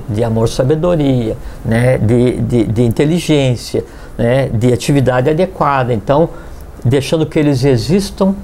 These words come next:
mas existam ordenadamente, pacificamente. É pegar um bando de bárbaros que existe em cada um de nós, os poderes infernais que existem em cada um de nós, e transformar esses bárbaros.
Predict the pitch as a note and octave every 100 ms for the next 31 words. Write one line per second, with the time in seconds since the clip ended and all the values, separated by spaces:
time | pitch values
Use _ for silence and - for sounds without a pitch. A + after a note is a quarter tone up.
0 | - - - - - C3+ C#3 C3 D3 B2+
1 | F3+ - E3 - G3 F#3 D#3+ D#3+ D3 C#3+
2 | C3+ B2+ A#2 C3 - - - B2+ D3 C3
3 | A#2+ D3 D3 - F#3 E3+ D#3+ C#3+ D#3 C#3
4 | B2+ A#2+ G2+ C3 D3 E3 C#3+ G#2+ - B2+
5 | A2+ C3 C#3 - B2+ G#2+ A2 A2+ G#2+ G#2
6 | C3 D#3 - - B2+ - - B2+ C3+ C#3+
7 | C3 C3 C3 D3+ B2+ B2 B2+ C3 C3 A2+
8 | A#2+ B2+ - A#2+ A2 A2 A2+ A#2 D#3+ F#3+
9 | - - - D3 C3 E3+ - D#3+ D3+ C#3+
10 | C3+ C3 B2 A2+ G#2+ B2+ F#3+ G3 C#3+ G#2
11 | - -